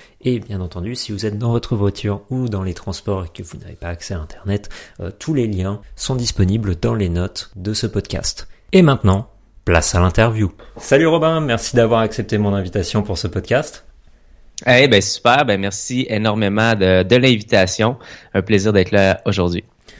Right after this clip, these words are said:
Speaker 1: Alors pour ceux qui ne te connaissent pas, est-ce que tu peux nous parler un peu de ton parcours ?
Speaker 2: Euh, oui, ben en fait, je me, je me considère, on me considère comme un expert en publicité Facebook.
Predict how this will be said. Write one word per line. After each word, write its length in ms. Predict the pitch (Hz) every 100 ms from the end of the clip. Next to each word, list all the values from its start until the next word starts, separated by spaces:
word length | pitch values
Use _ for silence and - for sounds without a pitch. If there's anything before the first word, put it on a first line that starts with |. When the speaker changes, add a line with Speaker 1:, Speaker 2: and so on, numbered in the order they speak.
| -
Speaker 1:
Alors 140 | - 92
pour 140 | 107
ceux 120 | 104
qui 120 | 165 151
ne 60 |
te 100 | 113
connaissent 280 | 104 104 98
pas, 140 | 131
est-ce 100 | 135
que 80 | -
tu 140 | 101 -
peux 140 | 127
nous 100 | 120
parler 220 | 104 98
un 80 | 113
peu 120 | 117
de 60 | -
ton 140 | 107
parcours ? 440 | 95 90 - 95 - _ _ _ - _ - _ _ _ - - - -
Speaker 2:
Euh, 80 | 98
oui, 240 | 107 185
ben 200 | 143 98
en 60 | 104
fait, 480 | 104 185 - 101 98
je 140 | 101
me, 480 | 98 101 95 90 85
je 80 | 92
me 60 |
considère, 560 | 95 - 131 104 107 131
on 60 | 107
me 60 |
considère 440 | 90 113 - 127 139
comme 160 | 95
un 140 | 98 101
expert 580 | 107 - - 123 135 -
en 140 | 101
publicité 540 | 98 110 104 107 - 127
Facebook. 540 | - 95 87 120 -